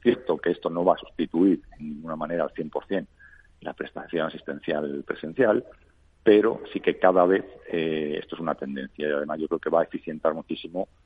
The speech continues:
pues, todos los recursos y todas las estructuras con las que contamos actualmente y que en gran parte probablemente nos van a ayudar a reducir, pues, todas estas, eh, bueno, eh, falta de, de recursos o estas,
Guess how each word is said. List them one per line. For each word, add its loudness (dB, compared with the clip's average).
pues, -8
todos 4
los 4
recursos -2
y -18
todas 0
las -8
estructuras -2
con -2
las 0
que -14
contamos -6
actualmente -4
y -6
que -4
en -12
gran -2
parte -2
probablemente 0
nos -4
van -2
a -2
ayudar 0
a 2
reducir, -2
pues, -4
todas 2
estas, 2
eh, -2
bueno, 0
eh, -4
falta 6
de, 4
de 4
recursos 0
o 0
estas, 0